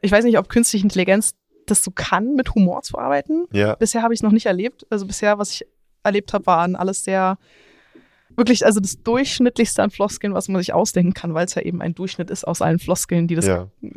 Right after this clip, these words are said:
Speaker 1: gelernt hat, ne?
Speaker 2: Aber ist
Speaker 1: Und
Speaker 2: vielleicht ja auch gut so.
Speaker 1: so. Ja,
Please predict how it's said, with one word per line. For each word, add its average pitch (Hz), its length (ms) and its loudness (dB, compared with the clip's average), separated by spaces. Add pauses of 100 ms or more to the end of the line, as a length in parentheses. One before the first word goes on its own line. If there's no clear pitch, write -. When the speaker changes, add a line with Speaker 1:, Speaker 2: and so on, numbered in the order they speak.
(320)
Speaker 1:
gelernt 180 340 0
hat, 175 140 -2
ne? 180 260 2 (500)
Speaker 2:
Aber 95 160 -2
ist 101 100 -2
Speaker 1:
Und 185 60 4
Speaker 2:
vielleicht 92 240 4
ja 80 60 0
auch 78 140 -6
gut - 200 -12
so. 156 120 -8
Speaker 1:
so. 185 200 -6 (640)
Ja, 170 340 2